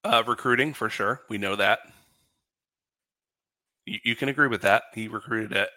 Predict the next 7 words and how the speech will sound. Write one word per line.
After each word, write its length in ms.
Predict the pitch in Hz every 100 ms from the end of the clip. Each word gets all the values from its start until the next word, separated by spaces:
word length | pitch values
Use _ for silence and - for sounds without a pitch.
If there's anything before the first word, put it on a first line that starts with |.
| -
elite 320 | 98 120 120 -
levels 380 | 107 104 107 - 113
every 320 | 120 110 127
single 320 | - 110 104
stop 280 | - 92 98
he's 120 | 98
been. 240 | 90 85